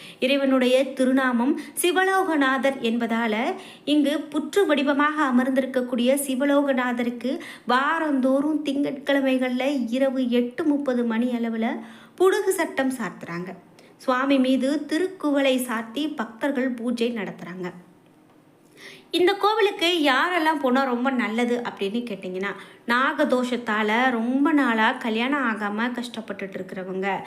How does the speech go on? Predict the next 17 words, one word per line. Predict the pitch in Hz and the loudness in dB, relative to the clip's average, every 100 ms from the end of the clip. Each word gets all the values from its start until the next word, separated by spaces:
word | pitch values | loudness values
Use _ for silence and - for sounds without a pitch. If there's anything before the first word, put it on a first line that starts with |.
| - - - | -14 -18 -2
மேலும் | 262 269 262 294 262 | 2 2 2 0 0
நா-, | 214 220 240 | -2 -2 -4
இருக்கிறவங்க | 208 240 233 214 208 233 233 | -4 -2 -4 -2 -2 -4 -2
தங்கத்துல, | 233 277 311 330 269 262 285 294 - - - - | -2 2 2 0 0 0 2 0 -4 -16 -14 -4
அ, | 214 214 185 | -4 -4 -8
நாக | 208 214 220 247 294 302 - - - | -6 -2 0 0 0 -2 -4 -12 -4
தகடு, | 254 247 320 262 - - | -2 0 2 2 -2 -6
தங்கத்துல | 233 254 320 - 262 | -4 -2 -2 0 0
நாக | 262 233 233 285 | 0 0 0 -2
தகடு | 277 247 254 294 269 | -4 -4 -4 -2 -2
செய்து | 220 175 170 285 440 - - - | -4 -8 -6 -6 -6 -8 -14 0
உண்டியல்ல | 339 453 392 254 247 302 | 2 4 2 2 2 2
இது | 294 226 | 0 0
போல | 233 277 | 0 0
இந்த | 262 226 196 190 | 2 0 0 -4
கல்யாணம் | 185 208 269 285 | -2 -2 0 0
ஆகாதவங்க | 214 220 202 185 180 190 | 0 0 -4 -4 -4 -6